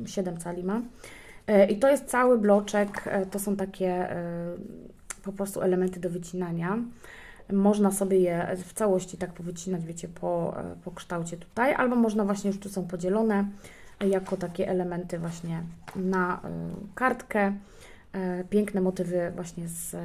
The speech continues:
ptakami, z kwiatami. E, są też tam motywy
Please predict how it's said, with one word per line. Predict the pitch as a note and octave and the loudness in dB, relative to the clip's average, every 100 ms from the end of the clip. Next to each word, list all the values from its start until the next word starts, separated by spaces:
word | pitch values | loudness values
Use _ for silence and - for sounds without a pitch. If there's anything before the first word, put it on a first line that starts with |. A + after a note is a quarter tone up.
| E3+ | -8
ptakami, | E3 F#3+ F#3+ F#3+ F#3 A#3 | -8 -10 -6 -2 0 0
z | A#3 | 0
kwiatami. | - F#3 F3+ F3 F3+ A#3+ C#4+ - - - - | -6 -6 -6 -4 0 0 -2 -10 -20 -10 0
E, | G3 | 2
są | - A#3+ | 4 4
też | A#3+ - | 2 2
tam | G#3+ G3 | 4 4
motywy | F#3 F#3 G#3 F#3+ F3 | 4 2 2 4 2